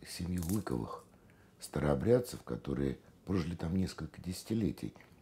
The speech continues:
Они даже не знали, что закончилась Вторая мировая война. Прожили после этого сорок лет. Что с ними произошло? Они умерли. Ну, конечно, и отчасти от того, что туда были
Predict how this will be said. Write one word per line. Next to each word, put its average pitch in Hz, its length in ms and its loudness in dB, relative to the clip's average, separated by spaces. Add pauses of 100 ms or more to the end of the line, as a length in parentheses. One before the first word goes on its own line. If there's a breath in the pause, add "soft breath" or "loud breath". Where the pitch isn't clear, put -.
Они 76 160 4
даже 73 240 2
не 78 160 2
знали, 85 480 2 (240 loud breath)
что 71 160 0
закончилась 71 540 -2
Вторая 69 320 0
мировая 67 520 0
война. 71 340 -2 (300 loud breath)
Прожили 78 320 0
после - 360 -4
этого 65 280 -4 (260 loud breath)
сорок 71 380 -2
лет. 58 200 -4 (260 loud breath)
Что - 180 -6
с - 80 -6
ними 73 140 -6
произошло? - 560 -6 (240)
Они 107 160 2
умерли. 64 420 -2 (1160 loud breath)
Ну, 101 280 2 (920)
конечно, 71 400 0
и 64 80 -2
отчасти 65 460 -4
от 62 120 -6
того, 60 200 -2
что - 220 -14
туда 64 140 -6
были 60 240 -6